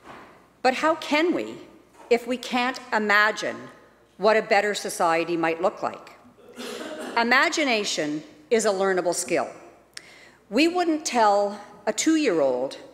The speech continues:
to stop trying to walk and talk because they're not very good at it, would we? Yet how many of us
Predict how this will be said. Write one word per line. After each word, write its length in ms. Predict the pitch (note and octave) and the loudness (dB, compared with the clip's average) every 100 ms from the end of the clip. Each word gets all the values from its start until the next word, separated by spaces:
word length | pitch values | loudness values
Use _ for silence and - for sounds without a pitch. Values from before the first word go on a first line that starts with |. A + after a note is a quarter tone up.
| - | -8
to 80 | G#3+ | -6
stop 400 | - A#3+ A#3 - | 0 2 2 -2
trying 340 | A3+ G#3+ G#3+ | -2 0 0
to 320 | - G3+ G3 F#3+ | -2 -2 -2 -2
walk 480 | D3+ F#3+ A3 - - - - - | 2 4 4 0 -14 -18 -10 -6
and 140 | G3+ | -4
talk 560 | - B3+ C3+ - - - - - _ - | 0 2 2 -2 -10 -20 -20 -20 _ -6
because 320 | G#3 A3 G#3 | -2 0 0
they're 100 | G#3 G3+ | 0 -2
not 80 | E3 | -2
very 140 | F3+ | -2
good 200 | F3+ F#3+ | 0 2
at 180 | A#2+ G#2 | 0 -2
it, 140 | C3+ F3 | -6 -2
would 200 | F3+ C#3+ | 0 -2
we? 160 | G2 - - _ _ _ _ _ _ - | -8 -10 -20 _ _ _ _ _ _ -4
Yet 180 | A3 A3+ | -2 -2
how 280 | - D4 F4 | -2 -2 0
many 340 | C#4+ D4 C4 | 0 -2 -2
of 120 | F3+ | -2
us 380 | A#2 C3 - | -4 -6 -10